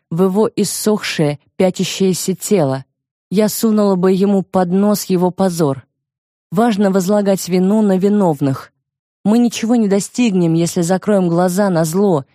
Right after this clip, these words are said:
если позволим выдавать их охранные грамоты, если освободим преступников от ответственности. Но, как научили меня оставшиеся в живых, кто-то выбирает жить ради мести, обратившись к дням минувшим.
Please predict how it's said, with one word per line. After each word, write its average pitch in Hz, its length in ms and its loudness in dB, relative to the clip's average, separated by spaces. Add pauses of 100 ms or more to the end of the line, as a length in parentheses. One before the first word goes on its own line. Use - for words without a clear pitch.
(220)
если 202 280 0
позволим 190 640 0
выдавать 190 580 0
их - 280 -4
охранные 196 600 0
грамоты, 185 600 0 (300)
если 208 320 0
освободим 196 640 0
преступников 196 840 -2
от 185 160 -4
ответственности. 156 920 -2 (580)
Но, 202 140 0
как 240 200 -2
научили 214 460 0
меня 196 260 2
оставшиеся 180 720 -2
в 165 40 -2
живых, 175 560 -2 (360)
кто-то - 280 -2
выбирает 202 520 2
жить 175 380 0
ради 180 260 2
мести, 175 600 0 (340)
обратившись 185 720 -2
к 170 100 0
дням 185 340 0
минувшим. 175 640 -2